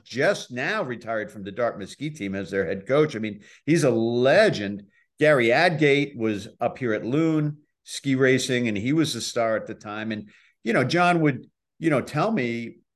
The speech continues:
you know, of course, no cell phones, no texting, but when we would get together, you know, I, I was within three tenths of a second of Gary Adgate. I'd be like, "What?" Like, I had been a racer, so I knew, like, "Wow, that's,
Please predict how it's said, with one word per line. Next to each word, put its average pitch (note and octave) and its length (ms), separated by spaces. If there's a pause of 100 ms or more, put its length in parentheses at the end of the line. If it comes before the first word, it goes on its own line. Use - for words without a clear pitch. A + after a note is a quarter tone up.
(160)
you D#3+ 100
know, A2+ 60
of G2 120
course, B2 260
no B2 220
cell B2 320
phones, A#2 340
no A#2 140
texting, B2+ 500
but A2+ 160
when A#2+ 240
we B2+ 140
would A#2+ 180
get B2+ 160
together, B2+ 580 (380)
you D3+ 80
know, D3+ 80
I, D3 320
I G3+ 40
was G3+ 220
within C3+ 360
three C3+ 180
tenths C3 300
of A2 80
a - 20
second A#2 340
of F2 120
Gary G2 260
Adgate. - 320 (420)
I'd F2+ 120
be F#2+ 100
like, E2 200 (340)
"What?" F#3+ 340 (260)
Like, A#2+ 440
I F3+ 160
had D#3+ 180
been C#3 120
a A#2 60
racer, B2 440
so B2 160
I D3 100
knew, E3+ 380
like, A#2+ 220 (360)
"Wow, D3 300
that's, D3 340